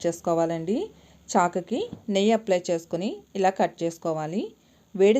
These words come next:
తగ్గిన తర్వాత అయితే మనకి ముక్కలు అనేవి కరెక్ట్గా రావండి. చూసారు కదా,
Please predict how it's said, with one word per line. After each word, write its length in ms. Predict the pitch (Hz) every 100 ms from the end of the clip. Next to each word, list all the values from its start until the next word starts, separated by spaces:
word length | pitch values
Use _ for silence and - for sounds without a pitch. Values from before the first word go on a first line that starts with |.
| 240
తగ్గిన 280 | 175 196 208
తర్వాత 260 | 190 170 165 160
అయితే 200 | 175 247 381 -
మనకి 260 | 180 170 170 175
ముక్కలు 280 | 180 - 196 185
అనేవి 280 | 170 170 233 202
కరెక్ట్గా 400 | 170 - 180 202 175
రావండి. 460 | 160 160 160 214 440 - _ - - _ -
చూసారు 320 | 208 196 208 208
కదా, 180 | 185